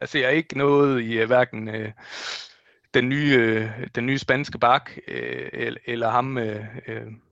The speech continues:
fra Sverige, vi står til at skrive til, der, der forstærker holdet markant. Men spørgsmålet er, som O B er i en situation nu, hvor de kan <laughs> hive nogen ind økonomisk, der forstærker holdet markant.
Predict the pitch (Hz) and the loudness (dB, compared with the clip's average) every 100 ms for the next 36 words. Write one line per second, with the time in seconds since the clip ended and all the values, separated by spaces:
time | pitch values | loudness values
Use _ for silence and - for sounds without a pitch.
0 | 190 - 117 - 131 131 107 110 - 120 | -20 -6 -4 2 4 4 2 -6 -4 -4
1 | 117 113 127 123 123 117 117 - 117 120 | -4 -6 -6 -4 -4 -4 -6 -2 -2 -2
2 | - 120 123 110 131 127 104 104 117 107 | 2 2 2 2 2 0 -2 -10 -10 -10
3 | 101 - 127 - - - _ _ _ - | -10 -8 -8 -8 -16 -20 _ _ _ -10
4 | 135 120 113 143 - 131 131 131 131 143 | -2 -2 2 0 2 4 4 4 2 2
5 | 131 127 120 117 120 107 147 123 110 110 | 4 2 0 -4 -10 -2 -2 -2 -4 -6
6 | 104 107 - 107 - 175 - - - 190 | -8 -10 -6 -6 -2 -4 -4 -8 -2 -2
7 | - 156 147 - 143 123 - - 123 139 | -2 -8 -4 -2 -2 -4 -6 -2 2 2
8 | 113 101 117 107 107 147 151 123 98 113 | 0 -4 -4 -2 0 4 4 2 -2 -6
9 | 107 104 104 117 113 - | -8 -12 -12 -12 -14 -16